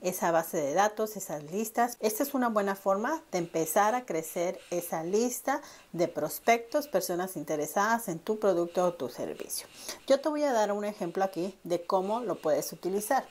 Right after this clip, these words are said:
Yo tengo un pequeño proyecto, ¿ok? Donde hacemos entrevistas cada semana. Y recientemente hemos implementado el formulario. Pues aquí hacemos una publicación en Facebook, ¿ok? Les invitamos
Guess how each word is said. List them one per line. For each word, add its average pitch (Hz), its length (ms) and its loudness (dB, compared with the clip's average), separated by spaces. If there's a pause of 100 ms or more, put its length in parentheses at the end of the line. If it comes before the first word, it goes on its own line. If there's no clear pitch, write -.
(160)
Yo 175 180 0
tengo 202 260 2
un 190 180 2
pequeño 175 360 0
proyecto, 220 640 2 (680)
¿ok? 160 200 -6 (220)
Donde 170 380 4 (120)
hacemos 170 480 -4
entrevistas 208 760 0
cada 156 320 0
semana. 277 560 -4
Y 285 120 4
recientemente 269 920 0
hemos 196 320 0
implementado 214 800 4 (320)
el 226 160 6
formulario. 156 680 -6 (200)
Pues 208 200 4
aquí 277 400 4 (200)
hacemos 196 480 -6 (100)
una 359 200 -2
publicación 202 680 0
en 170 100 -6
Facebook, 170 460 -6 (340)
¿ok? 160 220 -2 (400)
Les 170 240 0
invitamos 214 720 0